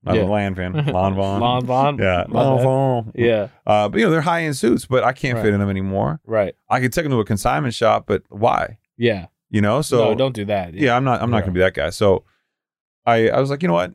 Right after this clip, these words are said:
Speaker 1: So I literally, they're all in the back of the Jeep right now. Like, I'm gonna drop 'em off tomorrow at some point when I can. But they, <laughs> they, they would only do a, a home pickup if you had more than a hundred fifty pieces to donate.
Speaker 2: A hundred and fifty?
Speaker 1: Yeah.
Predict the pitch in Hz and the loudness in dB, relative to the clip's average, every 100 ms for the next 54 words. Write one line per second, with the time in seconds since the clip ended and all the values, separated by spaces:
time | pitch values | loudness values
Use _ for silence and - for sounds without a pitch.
0 | _ _ - 139 117 123 156 120 104 113 | _ _ -4 0 2 2 2 0 2 2
1 | 120 110 113 98 98 127 - 95 95 95 | 2 0 0 -2 -6 -2 -2 0 -2 -4
2 | 87 90 101 95 98 98 95 92 - 95 | -6 -6 -4 0 0 0 -2 -2 -4 -4
3 | 95 90 101 92 98 85 90 - 98 95 | -4 -4 -8 -8 -8 -6 -8 -8 -8 -8
4 | 101 95 92 _ _ _ _ _ _ _ | -6 -4 -4 _ _ _ _ _ _ _
5 | - 113 110 101 104 107 107 113 104 113 | -6 -4 -2 -2 -2 -2 0 0 2 2
6 | 131 117 117 104 92 - 92 87 110 107 | 0 0 2 4 4 2 -2 0 -2 0
7 | 110 101 92 95 92 95 92 87 98 98 | 0 0 -2 -2 -2 -2 -6 -4 -4 -6
8 | 95 - 95 - 90 90 95 90 - _ | -8 -10 -10 -10 -4 -2 0 -4 -8 _
9 | _ - 120 170 214 240 190 - - 170 | _ -10 -4 -2 0 2 0 -2 0 0
10 | - 220 269 104 101 92 85 | 0 -2 -2 0 2 2 0